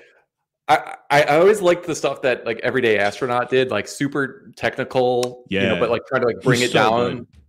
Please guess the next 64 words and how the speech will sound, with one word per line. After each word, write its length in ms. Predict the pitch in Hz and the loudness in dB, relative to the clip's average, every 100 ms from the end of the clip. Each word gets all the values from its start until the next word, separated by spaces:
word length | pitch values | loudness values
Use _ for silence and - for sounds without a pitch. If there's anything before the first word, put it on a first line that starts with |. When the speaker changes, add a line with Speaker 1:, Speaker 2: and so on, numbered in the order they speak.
| _ _ _ | _ _ _
Speaker 2:
He's 280 | 135 160 - | -6 -6 2
so 160 | 165 | 2
good 140 | 147 160 | 4 0
at 80 | |
that. 320 | 120 101 95 - | 0 -2 -4 -6
But 120 | 123 | -4
so, 120 | 139 | 0
like, 140 | 135 | 0
Speaker 1:
Yeah. 200 | 82 80 73 | -2 -10 0
Speaker 2:
that's 240 | 143 147 | 0 2
what 160 | 147 127 | 0 0
I, 220 | - 123 | 0 -2
I 20 | |
thought 200 | - 127 | 2 0
the 60 | - | 0
community 320 | 127 123 110 | -4 -4 -2
really 200 | 107 104 | -2 -2
needed. 340 | 113 185 120 | -4 0 0
And 80 | 71 - _ | -2 -14 _
then 100 | 120 | -4
I 40 | 120 | -2
realized, 260 | 151 139 | 0 -2
like, 160 | 113 - | -4 -8
I 60 | 110 | -12
just, 340 | 131 - _ | -12 -14 _
like, 200 | 113 - _ _ - | -16 -16 _ _ -6
I 100 | 107 | -6
suck 400 | - 143 160 - | -4 -4 -4 -4
at, 100 | 131 | -2
like, 180 | 113 101 - _ _ 120 113 | -2 -4 -14 _ _ _ -10
doing 200 | 135 127 | -4 -4
these 200 | 117 101 | -4 -8
takes. 440 | - 110 131 - | -6 -6 -6 -14
So 120 | - 110 | -4 -2
I 20 | |
would, 120 | 110 | 0
like, 180 | 110 104 | -2 -6
spend 440 | - 117 107 104 _ _ - | -8 -8 -8 -12 _ _ -16
so 280 | - 135 | -2 0
much 200 | 151 147 | 0 -4
time, 220 | - 123 135 | -2 -2 -2
like, 340 | 110 - 135 - 131 | -4 -6 -14 -16 -6
trying 160 | 139 127 | -2 -2
to, 60 | |
like, 100 | 120 | -2
read 260 | 120 120 120 | -4 -6 -4
these 140 | 110 | -8
scripts 340 | - 113 127 104 | -4 -4 -2 -6
and, 80 | |
like, 120 | 107 - - | -14 -18 -20
<laughs> 100 | - | -12
and 340 | 165 185 147 | -8 -2 0
I 200 | 113 117 | 0 -2
was, 180 | 123 123 | -2 -2
like, 100 | 135 | -2
stumbling 400 | - 135 135 117 | -2 -2 -2 -2
over 200 | 123 131 | -2 -2
myself. 520 | 131 127 131 131 131 | -4 -2 -2 -2 -4
And 200 | 107 104 - | -6 -6 -16
Speaker 1:
<laughs> 520 | _ _ _ _ - | _ _ _ _ -4
Speaker 2:
I, 120 | 139 | -2
and 220 | 139 151 | 0 0
so 120 | 165 | 4
I, 120 | 156 | 4